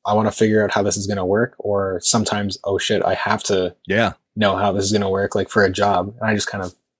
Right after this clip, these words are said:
Speaker 1: figure it out. Like, there's so many resources online or, like,
Speaker 2: Mm-hmm.
Speaker 1: like YouTube, Twitter, anything like that. Um, Twitter was a huge help at the beginning.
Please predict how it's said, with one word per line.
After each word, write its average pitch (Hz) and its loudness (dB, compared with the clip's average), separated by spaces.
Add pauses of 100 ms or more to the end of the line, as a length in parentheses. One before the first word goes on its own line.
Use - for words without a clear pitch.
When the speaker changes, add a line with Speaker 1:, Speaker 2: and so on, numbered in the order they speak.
(800)
Speaker 1:
figure 107 6
it 98 2
out. 107 2
Like, 101 -2
there's 123 6
so 131 6
many 123 4
resources 101 0 (560)
online 98 -2
or, 87 -4
like, 120 4
Speaker 2:
Mm-hmm. 92 0
Speaker 1:
like 98 2
YouTube, 98 0
Twitter, 101 2
anything 98 -2
like 90 -2
that. 90 2 (400)
Um, 90 -4
Twitter 147 8
was 117 8
a 107 4
huge 110 4
help 95 2
at 90 -4
the 95 -4
beginning. 98 2